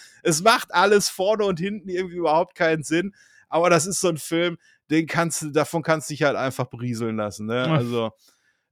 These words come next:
Speaker 1: ich weiß nicht, ich find, ich find den Film, äh, ich find den Film schweinegeil irgendwie aufgrund seiner, seiner, seiner Bescheuertheit irgendwie einfach.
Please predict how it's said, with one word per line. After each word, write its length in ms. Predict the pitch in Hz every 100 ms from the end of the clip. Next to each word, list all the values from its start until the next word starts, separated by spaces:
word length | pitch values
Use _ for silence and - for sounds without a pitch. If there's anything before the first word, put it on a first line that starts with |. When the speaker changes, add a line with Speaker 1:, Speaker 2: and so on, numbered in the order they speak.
| _
Speaker 1:
ich 300 | - 151 175
weiß 220 | 165 160 143
nicht, 140 | 160
ich 100 | 185
find, 220 | 233 214 175
ich 140 | 170
find 180 | 196 185
den 100 | 180
Film, 380 | - 175 170 151
äh, 380 | 127 165 123
ich 100 | 151
find 160 | - 175
den 80 | 160
Film 220 | - 160
schweinegeil 640 | - 151 143 120 113 120 113
irgendwie 240 | 117 120
aufgrund 380 | 113 104 131 127
seiner, 460 | 123 123 120 120
seiner, 520 | 113 117 117 113 110 104
seiner 240 | 113 110
Bescheuertheit 680 | 110 - 101 101 98 101 98
irgendwie 340 | 98 101 - 92
einfach. 360 | 101 104 101